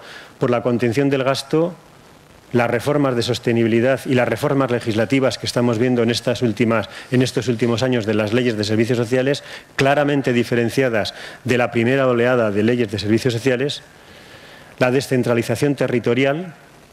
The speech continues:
a partir de los años noventa, se generan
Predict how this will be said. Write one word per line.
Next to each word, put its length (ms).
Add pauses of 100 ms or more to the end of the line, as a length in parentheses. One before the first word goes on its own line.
(180)
a 120
partir 280
de 80
los 140
años 200
noventa, 600 (640)
se 480
generan 720